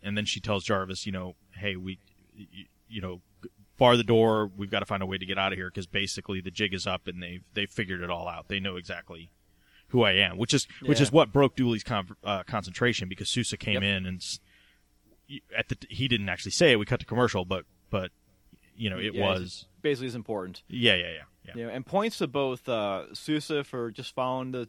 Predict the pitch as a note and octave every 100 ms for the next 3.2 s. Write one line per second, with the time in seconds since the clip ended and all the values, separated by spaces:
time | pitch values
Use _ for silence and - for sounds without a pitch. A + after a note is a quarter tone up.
0 | _ A#2+ A2 G#2+ G#2 F#2+ A#2 A#2+ B2+ B2+
1 | A2 G2 G#2+ G2+ F#2+ _ A2+ C#3 A#2+ B2+
2 | A2+ A2+ A2+ G#2+ A#2 G#2+ B2+ A#2+ A#2 -
3 | G#2 F#2